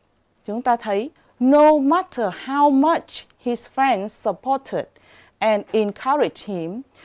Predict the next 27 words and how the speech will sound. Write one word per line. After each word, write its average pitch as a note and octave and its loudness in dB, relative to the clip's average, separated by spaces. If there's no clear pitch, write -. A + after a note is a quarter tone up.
he C#4+ 2
couldn't A#3+ 0
do A3+ 0
well A3+ 2
in A#3 0
the G3 0
competition. G3 -10
Cấu A#3+ 0
trúc F4+ -2
no B3+ 6
matter G#3 -6
how G3 -4
là F3+ -8
cấu G#3 -6
trúc D#4+ -10
mặc F3+ -8
dù. D#3+ -8
Mặc A3+ 0
dù G3+ 2
để G3 2
nói F#3 -6
về G3 2
sự - 2
trái A#3+ -6
ngược. G3+ 0
Do B3+ 2
đó, A3 2